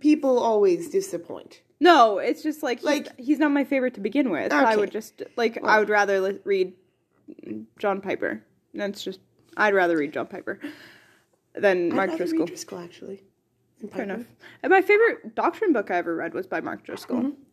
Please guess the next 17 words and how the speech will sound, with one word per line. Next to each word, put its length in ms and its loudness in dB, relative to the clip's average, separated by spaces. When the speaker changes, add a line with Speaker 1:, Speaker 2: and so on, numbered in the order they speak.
Speaker 2:
It 40 -6
was 120 2
Speaker 1:
He's 20 -8
Speaker 2:
really 180 0
good. 120 -2
Speaker 1:
really 160 2
excellent. 440 -10
Speaker 2:
Um, 680 0
but 320 0
Speaker 1:
Okay, 220 4
but 420 2
Rob 260 2
Speaker 2:
yeah, 160 4
Speaker 1:
Bell 100 2
book. 200 0
Speaker 2:
Rob 240 2
Bell. 300 0